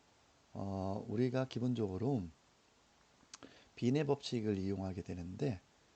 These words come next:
네, 가상에 우리가 이렇게 플랑크 곡선을 생각해 보세요. 이렇게 되겠죠. 이때 최대값이 되는 곳을 클릭해 보세요. 대충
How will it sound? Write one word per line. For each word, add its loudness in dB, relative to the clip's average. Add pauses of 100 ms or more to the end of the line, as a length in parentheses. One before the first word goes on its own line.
(100)
네, 0
가상에 0
우리가 -2
이렇게 -6 (520)
플랑크 2
곡선을 -2
생각해 -4
보세요. -6 (1300)
이렇게 -4
되겠죠. -4
이때 -2 (600)
최대값이 2
되는 -2
곳을 -4
클릭해 -2
보세요. -6 (840)
대충 -6